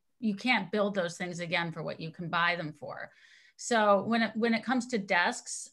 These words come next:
um, sometimes you can find something really special, or a secretary or a hutch. My focus was more on the office space,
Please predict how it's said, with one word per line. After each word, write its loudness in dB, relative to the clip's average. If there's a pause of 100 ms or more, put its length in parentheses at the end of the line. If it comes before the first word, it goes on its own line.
um, -2 (640)
sometimes 2
you 0
can -2
find -2
something -6
really -2
special, -2 (240)
or 2
a 2
secretary 0
or 0
a -2
hutch. -2
My 2
focus -6
was -6
more -2
on 0
the -4
office 0
space, -4